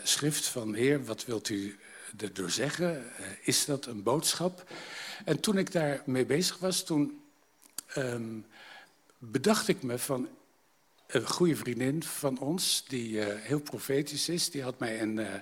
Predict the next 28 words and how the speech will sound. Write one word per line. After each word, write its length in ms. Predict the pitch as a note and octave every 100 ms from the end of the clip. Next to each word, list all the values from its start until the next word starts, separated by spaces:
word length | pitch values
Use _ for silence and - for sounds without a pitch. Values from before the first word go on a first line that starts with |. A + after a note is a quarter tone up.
| - - -
kaart 300 | E3+ F3+ -
gestuurd 640 | D#3 - E3 F#3 F#3+ - - - - - - - - _ _ _ _ _ -
met 180 | D#3 E3+
een 140 | E3+
tekst 300 | G#3 - -
erop. 240 | B2 G2 -
En 140 | C#3+
die 120 | D3
tekst 260 | G#3 F#3 -
die 120 | E3
had 120 | D#3+
ik 140 | D#3+ F3
niet 220 | F#3+ G3
nagezocht. 600 | G3 F3+ - - - -
Dat, 200 | B2 - - -
dat 160 | B2+ C3+
was, 280 | C#3 - - -
was 180 | C#3+ C3
ik 80 | -
vergeten. 440 | - E3 A#2+ A#2+
En 60 | C#3+
ik 140 | -
moest 220 | E3 F#3
er 100 | F3+
toen 200 | - E3
aan 140 | C#3 C3
denken. 400 | G2+ G2+ A3 - - - - - - - - _ _ _ _
En 420 | - F3 E3 E3